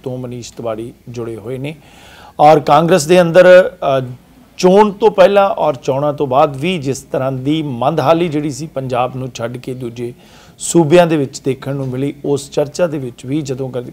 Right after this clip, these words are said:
ਕਿਤੇ ਗੱਲ ਹੁੰਦੀ ਸੀ ਤਾਂ ਮੀਡੀਆ ਦੇ ਵਿੱਚ ਮਨੀਸ਼ ਤਿਵਾੜੀ ਹੋਰਾਂ ਨੂੰ ਅਕਸਰ ਦੇਖਿਆ ਜਾਂਦਾ ਸੀ ਔਰ ਕਾਂਗਰਸ ਦੇ ਬੁਲਾਰੇ ਵਜੋਂ ਵੀ ਉਹਨਾਂ ਨੇ ਲੋਕ ਸਭਾ ਚੋਣਾਂ ਦੇ ਵਿੱਚ ਜਾਂ ਲੋਕ ਸਭਾ ਚੋਣਾਂ ਤੋਂ ਪਹਿਲਾਂ ਜਿਹੜੀਆਂ ਪੰਜ ਰਾਜਾਂ ਦੀਆਂ ਚੋਣਾਂ ਹੋਈਆਂ, ਉਹਨਾਂ ਦੇ ਵਿੱਚ ਇੱਕ ਅਹਿਮ ਭੂਮਿਕਾ ਜਿਹੜੀ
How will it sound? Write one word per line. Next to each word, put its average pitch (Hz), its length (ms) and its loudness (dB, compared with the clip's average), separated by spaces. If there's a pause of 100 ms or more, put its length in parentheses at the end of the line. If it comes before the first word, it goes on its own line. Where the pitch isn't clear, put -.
ਕਿਤੇ 131 200 -10
ਗੱਲ 120 220 -6
ਹੁੰਦੀ 135 280 -8
ਸੀ 139 200 -12
ਤਾਂ 131 140 -10
ਮੀਡੀਆ 127 340 -10
ਦੇ 123 100 -10
ਵਿੱਚ 120 300 -12 (580)
ਮਨੀਸ਼ 147 380 -2
ਤਿਵਾੜੀ 127 360 -4
ਹੋਰਾਂ 127 180 -8
ਨੂੰ 135 160 -12 (120)
ਅਕਸਰ 135 380 -10 (140)
ਦੇਖਿਆ 131 420 -6
ਜਾਂਦਾ 117 300 -12
ਸੀ 160 160 -8
ਔਰ 180 120 -4
ਕਾਂਗਰਸ 131 460 -8
ਦੇ 143 100 -10
ਬੁਲਾਰੇ 117 400 -4
ਵਜੋਂ 127 260 -8
ਵੀ 147 180 -6 (480)
ਉਹਨਾਂ 190 200 2
ਨੇ 196 100 0
ਲੋਕ 180 220 2
ਸਭਾ 180 240 0
ਚੋਣਾਂ 170 320 -4
ਦੇ 170 100 -4
ਵਿੱਚ 170 240 -4
ਜਾਂ 151 100 -2
ਲੋਕ 135 200 -6
ਸਭਾ 151 240 -4
ਚੋਣਾਂ 143 280 -8
ਤੋਂ 139 160 -6
ਪਹਿਲਾਂ 170 360 -2
ਜਿਹੜੀਆਂ 147 300 -8
ਪੰਜ 131 300 -10
ਰਾਜਾਂ 127 280 -8
ਦੀਆਂ 131 180 -10
ਚੋਣਾਂ 131 320 -10
ਹੋਈਆਂ, 135 300 -10 (120)
ਉਹਨਾਂ 170 180 -6
ਦੇ 143 80 -8
ਵਿੱਚ 135 220 -12
ਇੱਕ 139 200 -14
ਅਹਿਮ 151 500 -8
ਭੂਮਿਕਾ 123 460 -8 (560)
ਜਿਹੜੀ 160 320 0